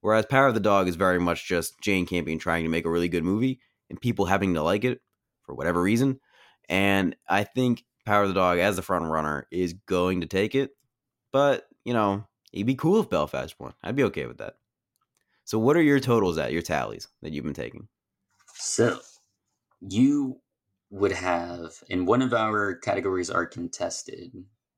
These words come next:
Speaker 1: Two of 'em.
Speaker 2: Two of 'em? Okay, well, let me see. So
Speaker 1: Director and I think, um, there's
Speaker 2: Well, I
Speaker 1: another
Speaker 2: don't
Speaker 1: one.
Speaker 2: think I, I said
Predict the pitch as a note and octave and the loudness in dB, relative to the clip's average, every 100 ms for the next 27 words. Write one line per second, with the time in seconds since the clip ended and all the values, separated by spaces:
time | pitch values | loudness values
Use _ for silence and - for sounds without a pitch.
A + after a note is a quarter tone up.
0 | _ _ - - B2 F2+ B1 - _ _ | _ _ -12 -2 0 0 -4 -12 _ _
1 | _ _ _ - F#2+ G#2 C3 - - F#2 | _ _ _ -2 2 4 2 -2 -6 -8
2 | E2+ - F2+ F2 F2 F2 A2 B2 C3 C#3+ | -10 -12 -10 -8 -6 0 4 4 2 4
3 | C3+ C3+ C3 C3+ C3 _ G#2+ A2 G#2+ G#2 | 4 4 2 -2 -6 _ -2 2 4 4
4 | G2+ G2 - F#2+ - A#2 B2 A#2+ G#2+ - | 2 2 0 -2 0 2 4 4 0 -6
5 | - - F#2 F2+ F2 E2 D#2+ D#2+ D2+ F2+ | -12 -2 2 4 4 2 0 -2 -6 -10
6 | - F#2+ A2 G#2 B2 D3 C#3 C3 A2+ G2 | -6 0 4 4 2 0 -2 -2 -2 -2
7 | F2+ F2 - _ - G2+ - A#2+ G2+ E2+ | -4 -8 -12 _ -6 -4 -2 -2 -4 -8